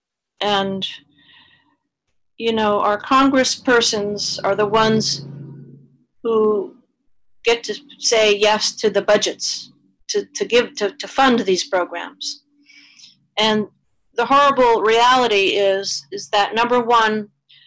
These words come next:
our legislators don't even understand the destructive power of these weapons, you know, multiply,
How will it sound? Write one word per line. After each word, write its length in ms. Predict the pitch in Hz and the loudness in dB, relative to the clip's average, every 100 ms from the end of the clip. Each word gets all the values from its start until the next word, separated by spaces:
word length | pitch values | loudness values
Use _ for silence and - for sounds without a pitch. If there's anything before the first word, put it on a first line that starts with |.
| _ _ | _ _
our 100 | 208 | -4
legislators 1000 | 214 233 233 247 - 220 190 190 190 - - _ _ _ _ | 0 0 2 0 0 0 0 -2 -6 -8 -14 _ _ _ _
don't 180 | - 247 | 0 4
even 200 | 262 247 | 4 2
understand 680 | 240 226 220 - 269 226 185 - _ _ _ - _ _ _ _ _ | 0 0 -2 0 2 2 -2 -10 _ _ _ -20 _ _ _ _ _
the 60 | 208 | -2
destructive 580 | 220 - 226 220 202 - | 0 0 -2 -2 -6 -2
power 340 | 214 190 180 | 2 2 2
of 160 | 190 180 | 0 2
these 220 | 185 185 | 0 0
weapons, 560 | 175 - 175 175 - - | -4 -6 -16 -16 -14 -8
you 80 | |
know, 300 | 196 180 175 - _ _ _ _ _ _ - | -8 -8 -12 -16 _ _ _ _ _ _ -10
multiply, 1000 | 214 214 240 262 262 240 220 202 196 190 | -2 2 4 4 0 -2 -2 2 0 0